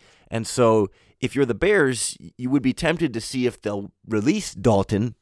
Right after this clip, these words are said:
and you can get him for no compensation via a trade. But if the Bengals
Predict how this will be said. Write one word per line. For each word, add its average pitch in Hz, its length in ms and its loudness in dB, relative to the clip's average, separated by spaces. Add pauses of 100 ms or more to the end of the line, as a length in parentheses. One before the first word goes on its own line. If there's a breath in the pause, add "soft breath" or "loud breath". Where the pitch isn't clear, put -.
(140)
and 107 200 2
you 101 120 0
can 101 140 -4
get 113 180 6
him 107 240 4 (240 soft breath)
for 113 240 -2
no 131 240 0
compensation 107 760 2
via 90 280 2
a - 20 -2
trade. 101 360 0
But 101 140 2
if 113 160 0
the 107 100 2
Bengals 120 640 4